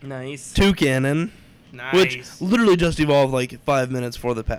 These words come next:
Speaker 2: podcast.
Speaker 1: I put my Pikipek up 'cause I was like, "Okay, I need," 'cause I was like, "Okay, I need, you know, grass." First of all, Rowlet, perfect choice to begin with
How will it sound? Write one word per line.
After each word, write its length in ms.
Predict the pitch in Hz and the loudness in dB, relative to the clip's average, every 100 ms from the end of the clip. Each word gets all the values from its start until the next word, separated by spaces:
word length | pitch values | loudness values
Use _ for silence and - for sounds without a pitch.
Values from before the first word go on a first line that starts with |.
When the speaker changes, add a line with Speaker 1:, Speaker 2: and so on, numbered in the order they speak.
| - | -6
Speaker 2:
podcast. 520 | 110 110 107 107 - - | -8 -6 -10 -10 -14 -18
Speaker 1:
I 60 | |
put 180 | 165 233 | -12 -10
my 100 | 185 | -10
Pikipek 580 | 151 160 - 139 135 131 | -10 -14 -14 -14 -14 -12
up 180 | 127 127 _ | -14 -14 _
'cause 120 | 147 | -16
I 60 | 139 | -16
was 140 | 131 | -14
like, 180 | 139 131 | -16 -14
"Okay, 300 | 135 143 127 | -16 -16 -14
I 80 | 131 | -12
need," 240 | 139 139 131 _ _ | -12 -14 -18 _ _
'cause 120 | 160 | -12
I 40 | 165 | -12
was 80 | 156 | -10
like, 160 | 147 | -12
"Okay, 340 | 139 - 139 123 | -14 -14 -14 -12
I 40 | |
need, 240 | 135 131 131 - - | -12 -12 -14 -20 -16
you 180 | 143 127 | -14 -12
know, 120 | 117 | -14
grass." 800 | 117 160 160 151 147 147 143 - - - - | -14 -12 -10 -10 -12 -14 -18 -20 -20 -20 -20
First 260 | - 294 - | -14 -14 -12
of 100 | 196 | -10
all, 260 | 147 135 - - | -10 -10 -16 -12
Rowlet, 420 | 208 233 185 147 131 _ - | -8 -6 -6 -8 -12 _ -12
perfect 360 | 294 247 202 | -12 -12 -12
choice 280 | 196 160 127 | -10 -10 -12
to 100 | - | -20
begin 300 | 131 131 110 | -20 -18 -18
with 120 | 95 | -20